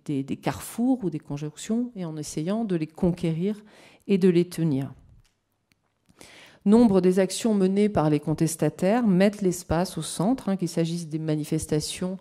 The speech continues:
Alors, je vais... Là, euh, il s'agit de, euh, l'autre grande place, euh, une, une des autres grandes places,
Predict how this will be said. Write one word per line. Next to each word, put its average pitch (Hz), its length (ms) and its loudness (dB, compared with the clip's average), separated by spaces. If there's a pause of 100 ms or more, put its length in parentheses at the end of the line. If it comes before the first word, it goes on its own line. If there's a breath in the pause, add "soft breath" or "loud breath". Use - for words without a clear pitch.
(1160 soft breath)
Alors, 175 160 -10
je - 140 -20
vais... - 120 -14 (1120)
Là, 180 320 -2 (100)
euh, - 60 -12 (300)
il - 40 -16
s'agit 175 680 -2
de, 165 360 0 (120)
euh, 160 380 0
l'autre 156 580 0
grande 165 400 -4
place, 175 560 -2
euh, 160 240 -4
une, 170 340 -6
une 190 240 2
des 165 180 4
autres 175 280 2
grandes 156 300 -4
places, - 440 -4